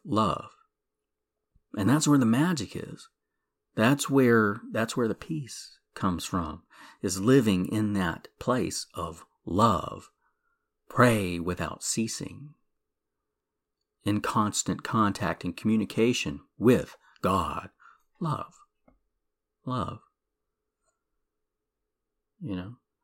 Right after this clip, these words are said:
But I get so distracted by all these other things and, and relationships and, and, uh, you know, work and, and, you know,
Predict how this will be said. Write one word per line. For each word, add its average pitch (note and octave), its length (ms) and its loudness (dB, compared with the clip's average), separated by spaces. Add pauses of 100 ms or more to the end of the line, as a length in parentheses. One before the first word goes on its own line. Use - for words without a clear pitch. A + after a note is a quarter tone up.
(220)
But B2 100 4
I C#3 40 8
get C#3+ 180 4
so D#3 160 6
distracted D3 540 0
by A2 140 2
all A2+ 100 0
these A#2 160 2
other A2+ 160 2
things C#3 360 2
and, G2 280 -2
and G2+ 180 -4
relationships F#2 1040 -2
and, E2+ 720 -10
and, F2 560 -10
uh, F#2+ 540 -6 (100)
you G2+ 120 -6
know, F2 180 -6
work A#2+ 840 -2
and, D#2 1000 -12
and, - 420 -16 (800)
you B2+ 120 -16
know, C#3+ 140 -16